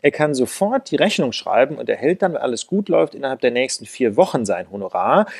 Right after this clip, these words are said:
Beim Kassenpatienten muss der Arzt hingegen mit der Honorarabrechnung bis zum Quartalsende warten und dann benötigt die Kassenärztliche Vereinigung für die Abrechnung mit den Kassen nochmals ein Vierteljahr. Also der Arzt erhält, so schreibt uns die Hörerin,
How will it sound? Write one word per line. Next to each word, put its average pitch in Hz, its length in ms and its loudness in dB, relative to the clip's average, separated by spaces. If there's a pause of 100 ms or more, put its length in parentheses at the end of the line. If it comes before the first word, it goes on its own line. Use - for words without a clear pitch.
(160)
Beim 104 240 0
Kassenpatienten 127 1000 0
muss 143 180 -2
der - 160 0
Arzt 147 300 0
hingegen 143 640 -2 (120)
mit 135 140 -6
der 127 100 0
Honorarabrechnung 135 720 2
bis 131 140 -4
zum 127 120 -6
Quartalsende 160 920 -2
warten 147 320 -2 (320)
und 131 160 0
dann 131 140 2
benötigt 131 420 -4
die 120 40 -18
Kassenärztliche - 760 -8
Vereinigung 127 540 -4
für 123 140 -12
die 120 100 -6
Abrechnung 123 420 -8
mit 117 80 -8
den 131 80 -6
Kassen 147 400 -2
nochmals 135 460 4
ein 104 160 -4
Vierteljahr. 113 640 -2
Also 120 160 -4
der 113 160 -4
Arzt 151 260 2
erhält, 143 400 0
so 143 140 -4
schreibt - 400 0
uns - 240 -12
die 127 240 -4
Hörerin, 131 400 -2